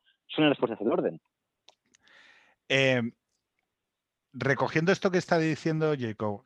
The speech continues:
Speaker 2: Gaizka, eh, decíamos esos cuatro bloques violentos o instigadores de la vi-, violencia o, o, o actores de la violencia política, eh, durante ese proceso ampliado de la transición desde el setenta y seis en adelante.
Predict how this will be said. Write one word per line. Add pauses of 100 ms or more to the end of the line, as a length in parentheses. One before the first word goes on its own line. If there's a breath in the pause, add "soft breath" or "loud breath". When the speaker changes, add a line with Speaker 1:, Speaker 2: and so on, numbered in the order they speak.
Speaker 2:
Gaizka, (920 soft breath)
eh, (260)
decíamos
esos
cuatro
bloques
violentos
o
instigadores
de
la
vi-,
violencia
o,
o,
o
actores
de
la
violencia
política, (600 soft breath)
eh,
durante
ese
proceso
ampliado
de
la
transición
desde
el
setenta
y
seis
en
adelante.